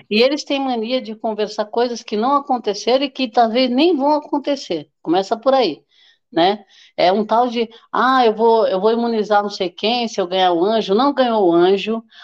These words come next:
"Ah, se eu for líder, eu vou indicar não sei quem, o meu vip vai ser tal." Então, quer dizer, a pessoa tá fazendo um monte de, de, de,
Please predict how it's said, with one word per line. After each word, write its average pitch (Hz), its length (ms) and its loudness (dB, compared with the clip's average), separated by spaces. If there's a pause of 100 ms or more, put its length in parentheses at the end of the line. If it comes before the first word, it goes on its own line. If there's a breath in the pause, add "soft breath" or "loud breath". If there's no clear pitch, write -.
(100)
"Ah, 240 180 0
se 247 100 -4
eu 233 60 2
for 220 280 0
líder, 214 320 -2
eu 208 100 2
vou 202 120 -2
indicar 196 380 -4
não 196 80 -4
sei 185 180 -6
quem, 233 220 -2
o 208 140 -6
meu 196 200 0
vip 202 340 -6
vai 185 160 0
ser 180 220 -6 (100)
tal." 214 400 0 (360 loud breath)
Então, 294 280 0
quer 302 200 0
dizer, 240 120 0
a 226 60 2
pessoa 254 360 0
tá 277 140 -4
fazendo 247 320 -4
um 240 80 -4
monte 294 300 -4
de, 247 320 -4
de, 202 240 -8
de, 185 420 -2